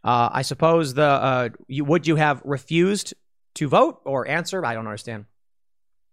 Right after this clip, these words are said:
'Cause that, that lines up with would not have voted at all, but refused to answer, I suppose. I don't know.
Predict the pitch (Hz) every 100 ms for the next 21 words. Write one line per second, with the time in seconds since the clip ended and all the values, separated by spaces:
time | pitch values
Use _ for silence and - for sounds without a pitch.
0 | - - - 131 151 127 143 143 135 135
1 | 131 135 123 120 127 123 123 127 120 127
2 | 131 - 175 - 135 160 147 131 113 143
3 | 160 131 110 117